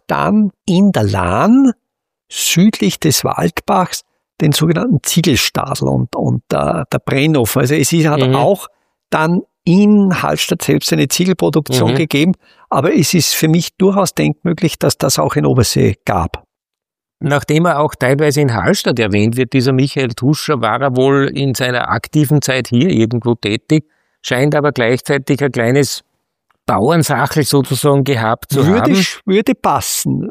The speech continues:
Speaker 1: da in Obersee.
Speaker 2: Er war interessanterweise mit einer Pfannmeisterstochter, der Maria Zauner, verheiratet. Das ist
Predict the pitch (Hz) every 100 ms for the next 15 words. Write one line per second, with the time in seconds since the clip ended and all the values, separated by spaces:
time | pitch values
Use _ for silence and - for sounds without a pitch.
0 | - 131 127 123 113 - 143 113 _ _
1 | _ - - - 156 156 131 151 139 170
2 | - 156 - 127 156 165 147 147 151 139
3 | 139 143 - 117 220 143 101 101 120 -
4 | - 113 - 139 123 120 123 123 135 -
5 | 95 127 170 165 135 131 143 151 156 143
6 | 135 127 123